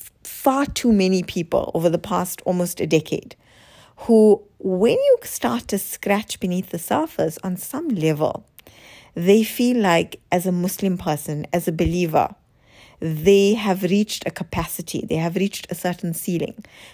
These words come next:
that they won't allow themselves to go past. A certain ceiling of, "I can't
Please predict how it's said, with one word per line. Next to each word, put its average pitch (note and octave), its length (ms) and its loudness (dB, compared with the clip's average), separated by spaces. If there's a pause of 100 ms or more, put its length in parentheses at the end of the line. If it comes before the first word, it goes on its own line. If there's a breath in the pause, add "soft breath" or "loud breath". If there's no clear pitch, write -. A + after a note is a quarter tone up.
that F#3 160 2
they G3+ 120 8
won't F#3 480 4
allow E3+ 400 4
themselves E3 920 0
to - 100 -8
go E3 120 6
past. - 460 -8
A F#3+ 60 -8
certain C#4 340 0
ceiling G#3+ 680 -2
of, E3 340 4 (840 loud breath)
"I A3+ 220 4
can't G3 720 -2